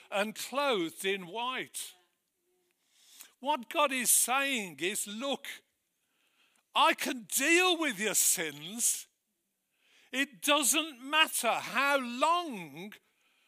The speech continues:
you've been in sin, how long you might have had an issue,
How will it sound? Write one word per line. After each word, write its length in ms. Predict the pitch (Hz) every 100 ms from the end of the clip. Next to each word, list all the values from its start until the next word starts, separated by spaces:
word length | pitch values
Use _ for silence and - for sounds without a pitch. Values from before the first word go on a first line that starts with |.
| _ _ _
you've 440 | 196 247 208 _
been 380 | - 302 320 311
in 240 | 269 233 208
sin, 420 | - - 202 165
how 320 | 151 247 285
long 520 | 247 233 302 349 339
you 160 | 226 294
might 440 | 277 277 285 -
have 180 | 277 220
had 260 | 214 254 220
an 180 | 240
issue, 600 | 254 277 - 269 220 139